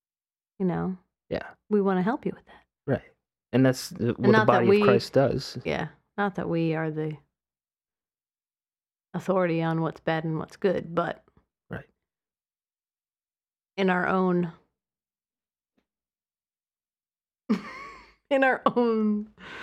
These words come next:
Speaker 1: level of wisdom, should I say?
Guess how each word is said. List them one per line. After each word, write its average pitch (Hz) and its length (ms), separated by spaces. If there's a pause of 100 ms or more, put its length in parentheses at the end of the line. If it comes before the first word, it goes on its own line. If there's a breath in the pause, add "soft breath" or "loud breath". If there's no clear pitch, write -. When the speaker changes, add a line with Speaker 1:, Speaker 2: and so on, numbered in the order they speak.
(580 loud breath)
Speaker 1:
level 196 340
of 165 140
wisdom, 233 640
should 226 200
I 226 80
say? 233 340